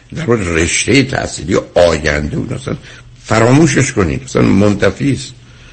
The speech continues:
مثل که من برگردم بگم: "یه ماه دیگه من، اه،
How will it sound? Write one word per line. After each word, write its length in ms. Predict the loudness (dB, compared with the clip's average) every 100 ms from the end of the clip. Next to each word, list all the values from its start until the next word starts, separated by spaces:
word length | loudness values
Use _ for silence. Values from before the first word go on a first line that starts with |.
| -4
مثل 160 | -2 2
که 60 |
من 180 | 4 6
برگردم 420 | 4 4 4 2
بگم: 240 | 2 2 4
"یه 180 | 6 6
ماه 220 | 6 4
دیگه 200 | 2 2
من، 260 | 4 2 -2 -10 -20 -14 -6
اه، 160 | -2